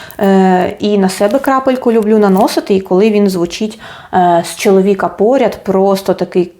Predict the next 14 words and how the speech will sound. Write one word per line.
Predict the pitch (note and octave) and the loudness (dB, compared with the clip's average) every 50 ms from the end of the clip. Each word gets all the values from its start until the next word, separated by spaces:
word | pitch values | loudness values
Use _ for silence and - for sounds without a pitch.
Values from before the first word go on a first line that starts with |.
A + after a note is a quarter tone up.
| - | -10
е, | - - - - - - - | -8 -8 -8 -10 -12 -18 -10
дуже-дуже | - F#3 F3+ F3+ G#3 G#3+ G#3 G3 F#3 F#3+ F3+ E3+ E3+ E3+ G3+ G3 F#3+ G3 F#3+ F3+ E3 - - - - - - - | -6 -6 0 2 2 4 4 2 2 0 -2 -4 -4 -4 -2 -2 0 0 0 0 -2 -2 -8 -14 -20 -18 -10 -10
гарний | F#3 E3+ F#3 G3 G3 G3+ G#3 G3+ F#3+ F#3 F3 E3+ E3 | -8 -4 -2 0 0 2 2 2 2 2 0 0 -2
де-, | D#3+ F#3 F#3 F#3 G3 G3 - | 0 0 2 2 2 2 0
деревний | F#3 F3+ G3 F#3+ G3 F#3+ F#3+ F#3+ F#3+ F#3+ G3 F#3+ F3+ F3+ | 0 0 2 2 2 2 2 2 0 2 2 0 0 -2
аромат, | - F3+ F3 F3+ F3+ F3+ F#3 G3+ G#3+ A3 G#3+ G#3+ A3 - - - - - - | -2 -4 -4 -2 -2 -2 0 0 2 2 0 -2 -4 -10 -18 -20 -20 -12 -8
без | F#3 F#3 G3 G3+ G3 G3 | -2 0 0 0 2 2
неприємних | G3+ G3 F#3+ F#3+ G3+ F#3+ F#3 F#3+ F3+ F3+ F3 F#3 - - | 0 0 0 2 0 2 2 2 2 0 -2 -4 -6 -4
ноток, | G3+ G#3 G#3 G#3 G3+ F3+ - | -2 0 0 0 -2 -2 -4
а | E3+ | -4
просто | D#3+ - G3+ G3 G3 - F3 | -2 -2 -2 -2 -2 -4 -8
щось | - - F#3 - | -6 -6 -6 -4
таке | - F3+ F#3 - F#3 | -4 -4 -2 0 0
лакшері. | F3 E3+ E3+ D#3 - - - - - - - - G3 | 2 2 0 0 -2 -4 -6 -8 -8 -8 -10 -10 -12